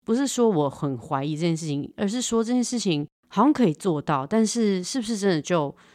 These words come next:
就没事了呢？我之前看过一个日本的综艺节目哈，他说有一个日本的男子，年，蛮年轻，好像二三十岁吧，然后好像几年都没有吃过固体的食物，他每天就是喝那个高蛋白的营养品，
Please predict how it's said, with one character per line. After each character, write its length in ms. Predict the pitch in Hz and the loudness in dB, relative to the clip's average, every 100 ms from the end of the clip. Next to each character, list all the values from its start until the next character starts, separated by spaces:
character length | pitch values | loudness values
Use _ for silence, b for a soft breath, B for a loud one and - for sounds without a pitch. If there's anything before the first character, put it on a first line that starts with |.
| b - | b -2
就 160 | 233 | 2
没 180 | 160 139 | 2 2
事 300 | 160 - 185 | -2 0 2
了 80 | 147 | 2
呢？ 200 | 139 143 | 2 2
我 80 | 196 | 2
之 100 | 196 | 2
前 160 | 208 147 | 2 2
看 180 | 190 | 2
过 200 | 175 175 | 2 2
一 20 | 147 | 0
个 100 | 147 | -2
日 100 | 175 | -4
本 160 | 156 143 | -4 -6
的 80 | |
综 240 | 135 180 165 | -4 0 0
艺 80 | 170 | 0
节 240 | - 135 | -2 -2
目 180 | 151 143 | -2 -2
哈， 160 | 135 139 | -4 -4
他 80 | 196 | -4
说 240 | 208 196 | -2 0
有 120 | 165 | 0
一 60 | 135 | -4
个 180 | 147 143 | -6 -4
日 140 | 165 | -4
本 180 | 151 131 | -4 -8
的 120 | 147 | -6
男 260 | 139 139 156 | -6 -4 -4
子， 220 | - 135 | -6 -6
年， 200 | 143 143 | -4 -4
蛮 160 | - 170 | -2 0
年 140 | 190 | 0
轻， 160 | 165 175 | 0 0
好 60 | 135 | 0
像 80 | |
二 60 | 160 | -2
三 240 | 160 151 | -4 -4
十 480 | 156 - - - 135 | -6 -8 -10 -10 -8
岁 300 | 131 - 151 | -10 -6 -6
吧， 160 | - - | -6 -6
然 80 | 170 | -2
后 80 | 214 | 0
好 60 | |
像 220 | 196 202 190 | 2 0 -2
几 220 | - 135 | -6 -6
年 180 | 139 139 | -4 -4
都 100 | 165 | -2
没 80 | |
有 120 | 175 139 | -2 -4
吃 200 | - 160 | -4 -4
过 140 | 160 | -4
固 220 | 151 165 | -4 -6
体 160 | 143 - | -6 -12
的 120 | - | -12
食 200 | - 165 | -10 -8
物， 100 | 147 | -6
他 140 | 156 | -2
每 120 | 160 - | -2 -4
天 200 | 165 147 | -4 -4
就 100 | 151 | -6
是 220 | 147 147 | -8 -6
喝 260 | - 156 156 | -2 0 0
那 120 | 156 | 0
个 260 | 139 - - B B B _ | -2 -8 -12 B B B _
高 240 | - 147 151 | -2 0 0
蛋 240 | 160 131 | -2 -2
白 160 | 131 127 | -6 -10
的 320 | - - - | -10 -12 -10
营 200 | - 156 | -6 -4
养 240 | 151 139 147 | -2 -4 -6
品， 260 | - 139 | -8 -12